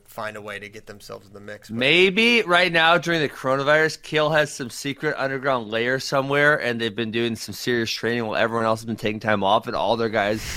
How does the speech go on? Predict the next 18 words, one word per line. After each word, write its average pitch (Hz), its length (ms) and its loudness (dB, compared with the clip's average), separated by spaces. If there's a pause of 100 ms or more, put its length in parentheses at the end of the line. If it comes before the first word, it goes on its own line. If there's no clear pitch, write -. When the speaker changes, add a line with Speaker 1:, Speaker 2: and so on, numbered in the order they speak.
(240)
Speaker 2:
are 110 100 2
gonna 113 240 2
get 104 220 2
way, 104 460 2 (240)
way 101 320 4
better. 85 500 0 (120)
How 98 100 -4
about 90 220 -2
that? 80 280 -4 (580)
Speaker 1:
I 143 220 -6
think 226 280 -10
their 240 120 -2
wrestling 196 400 -2
room 175 360 -2
technically 190 680 -6
might 151 360 -6
be 156 200 -8
underground. 113 840 -10